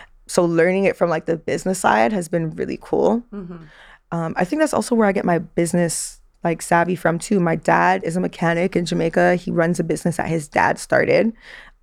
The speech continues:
Speaker 1: My mom has been a hairdresser and had her own salons and hair stores in Toronto. And so I've
Speaker 2: They've,
Speaker 1: seen
Speaker 2: like,
Speaker 1: it
Speaker 2: worked really
Speaker 1: firsthand.
Speaker 2: hard. Yeah.
Speaker 1: Yeah, I've seen it firsthand what it is to, like,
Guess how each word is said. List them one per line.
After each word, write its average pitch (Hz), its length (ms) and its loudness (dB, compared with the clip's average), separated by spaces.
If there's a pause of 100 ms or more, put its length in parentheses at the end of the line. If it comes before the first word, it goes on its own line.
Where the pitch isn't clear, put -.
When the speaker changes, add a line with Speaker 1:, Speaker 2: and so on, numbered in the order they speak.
Speaker 1:
My 170 160 0
mom 170 580 0 (100)
has 170 180 -4
been 170 140 2
a 170 40 0
hairdresser 165 460 0
and 160 140 0
had 160 160 -2
her 170 200 -2
own 170 200 0
salons 165 680 -2
and 165 100 -4
hair 160 220 0
stores 165 600 -2
in 156 260 -4
Toronto. 165 580 -2 (480)
And 170 160 2
so 160 360 2
I've 175 80 4
Speaker 2:
They've, 175 120 2
Speaker 1:
seen 175 200 4
Speaker 2:
like, 185 100 4
Speaker 1:
it - 60 -4
Speaker 2:
worked 170 260 0
really 165 340 0
Speaker 1:
firsthand. 165 360 4
Speaker 2:
hard. - 180 -6
Yeah. 185 200 2
Speaker 1:
Yeah, 175 380 4
I've 175 120 -2
seen 196 180 -4
it - 80 -8
firsthand 175 540 -6
what 160 100 -2
it - 100 -4
is 165 260 -2
to, - 80 -4
like, - 280 -2